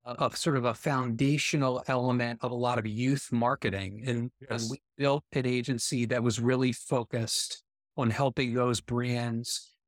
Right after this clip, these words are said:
Speaker 1: reach teens and young adults through action sports.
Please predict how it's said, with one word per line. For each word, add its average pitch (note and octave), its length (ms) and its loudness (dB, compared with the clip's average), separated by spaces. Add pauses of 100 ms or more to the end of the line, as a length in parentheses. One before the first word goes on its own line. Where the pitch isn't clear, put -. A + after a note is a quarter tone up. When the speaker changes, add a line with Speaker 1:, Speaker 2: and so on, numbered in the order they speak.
Speaker 1:
reach B2+ 420 0
teens D3+ 460 0
and C3 140 -2
young A#2+ 180 0
adults A2+ 580 0 (160)
through B2 460 4
action A#2+ 340 -2
sports. - 640 -4